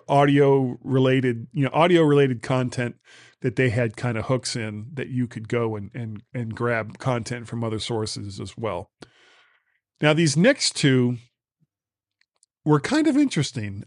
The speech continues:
Uh, it's Libby and Hoopla. They're both free to use. And when I say free, I mean completely and totally free as far as the books go, if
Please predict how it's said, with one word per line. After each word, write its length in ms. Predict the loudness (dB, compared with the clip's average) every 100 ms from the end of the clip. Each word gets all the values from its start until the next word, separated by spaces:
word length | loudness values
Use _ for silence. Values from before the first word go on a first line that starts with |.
| -2
Uh, 280 | 0 0 -2
it's 240 | -6 -4
Libby 580 | 2 4 4 4 2 2
and 280 | 0 2 0
Hoopla. 760 | -8 0 0 0 -4 -4 -10 -18 _ _ _ _ _ _ _
They're 140 | 2 2
both 520 | 6 6 6 2 -10 -18
free 440 | -16 -4 0 2 2
to 160 | 0 0
use. 800 | 2 4 2 2 -2 -6 -12 -16 -20 _ _ _ _ _
And 680 | 2 4 4 4 2 -2 -6 -12 _ _
when 180 | -2 2
I 100 | 4
say 260 | 4 4 2
free, 520 | 2 2 4 2 2
I 120 | 0 2
mean 360 | 4 2 0 -4
completely 680 | 0 0 2 0 2 -2 0
and 180 | 0 -2
totally 520 | 0 2 4 4 2
free 500 | 0 0 0 -2 -4 _ _ _ _ -2
as 140 | -2
far 280 | 2 4 4
as 120 | 2
the 100 | -2
books 400 | -2 2 2 0 -2
go, 340 | 0 2 0 -6 -20 _ _ _
if 600 | 4 4 4 -10 -20 -20